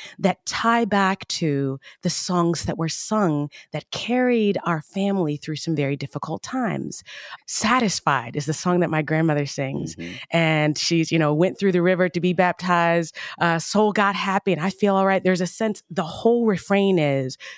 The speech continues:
Speaker 1: "This world was hard, this world was dark, but I turned to Jesus and I found hope." The songs, my dad was a pastor, and his, one of his favorite songs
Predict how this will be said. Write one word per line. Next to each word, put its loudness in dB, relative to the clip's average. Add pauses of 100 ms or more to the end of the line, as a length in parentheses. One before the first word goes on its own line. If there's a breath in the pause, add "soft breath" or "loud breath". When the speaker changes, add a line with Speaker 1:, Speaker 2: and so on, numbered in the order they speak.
(140 loud breath)
Speaker 1:
"This 0
world 2
was -6
hard, 2 (280 loud breath)
this 0
world 2
was -6
dark, 0 (260 loud breath)
but -4
I 0
turned 2
to 2
Jesus 2
and -2
I 0
found -2
hope." 0 (300 loud breath)
The 2
songs, 2
my 4
dad 0
was -6
a -6
pastor, 0
and 2
his, 2
one 2
of 2
his 2
favorite 2
songs 0